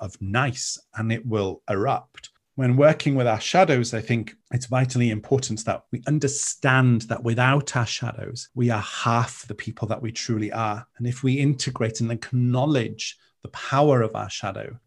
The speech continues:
it immediately decreases its power to overwhelm us, and we can work with it. And I think usually for the majority of people, the shadow merely wants to be heard. And if we lend it a year and give it a voice,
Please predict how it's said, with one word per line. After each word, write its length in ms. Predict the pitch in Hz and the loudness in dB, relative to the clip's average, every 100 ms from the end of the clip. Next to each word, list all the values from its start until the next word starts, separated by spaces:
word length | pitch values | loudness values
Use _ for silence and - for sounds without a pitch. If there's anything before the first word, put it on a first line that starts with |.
| _ _ | _ _
it 140 | - 131 | -4 2
immediately 920 | 131 131 139 151 131 131 120 - 113 | 4 6 8 6 6 4 2 2 0
decreases 960 | 110 110 - - - 147 160 - 110 95 | 0 -6 -4 -4 2 4 4 0 -2 -4
its 140 | - | -12
power 400 | - - 110 110 | -14 -6 -2 0
to 220 | 113 - 110 | -2 -6 -6
overwhelm 640 | 101 101 101 113 117 101 | -4 -2 2 4 2 0
us, 300 | - - - _ | -10 -14 -18 _
and 120 | - 120 | -2 0
we 100 | 123 | 0
can 220 | 123 123 | 0 4
work 340 | 120 120 - | 4 4 2
with 100 | 170 | 0
it. 280 | 131 90 - _ | 0 -4 -12 _
And 80 | 127 | -2
I 80 | 135 | -2
think 380 | 127 151 127 - - | 2 2 0 -10 -14
usually 720 | 120 139 160 165 165 160 156 | -2 6 6 6 4 2 2
for 200 | - 143 | 0 -4
the 100 | 127 | 0
majority 680 | 127 127 135 127 131 - | 0 2 2 4 4 0
of 140 | 131 127 | -2 -2
people, 500 | - 123 127 120 113 | -6 -6 -4 -4 -6
the 80 | - | -8
shadow 520 | 120 - 135 143 127 113 | -8 -6 -2 2 2 2
merely 420 | 117 120 113 110 | 4 4 4 0
wants 420 | 104 104 - - | -2 -6 -6 -10
to 100 | - | -10
be 100 | 107 | -12
heard. 540 | 101 - 117 98 - - _ _ _ | -10 -4 -4 -4 -10 -18 _ _ _
And 100 | 117 | -4
if 200 | 123 123 | -4 -4
we 160 | 120 113 | -4 0
lend 340 | 113 123 139 | 4 4 6
it 200 | 135 127 | 2 0
a 60 | 104 | -4
year 560 | 101 113 143 120 120 - _ - | 0 4 4 2 -2 -14 _ -6
and 120 | 113 | -2
give 160 | 131 | -2
it 140 | 131 127 | -2 -4
a 60 | |
voice, 680 | 104 - 139 165 117 - - | -6 0 2 2 -2 -8 -10